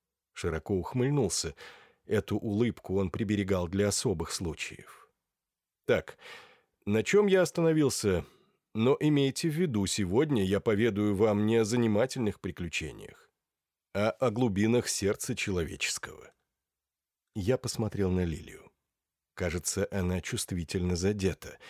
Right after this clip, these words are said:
И не успела в моей голове раскрутиться версия о том, что она и вправду больная амнезией, некая утратившая память красавица, которой Кончис в буквальном и переносном смысле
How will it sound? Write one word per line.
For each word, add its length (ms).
И 120
не 120
успела 460
в 100
моей 260
голове 440
раскрутиться 720
версия 520
о 60
том, 380
что 360
она 340
и 60
вправду 540
больная 640
амнезией, 840
некая 480
утратившая 720
память 360
красавица, 880
которой 340
Кончис 640
в 160
буквальном 640
и 80
переносном 600
смысле 540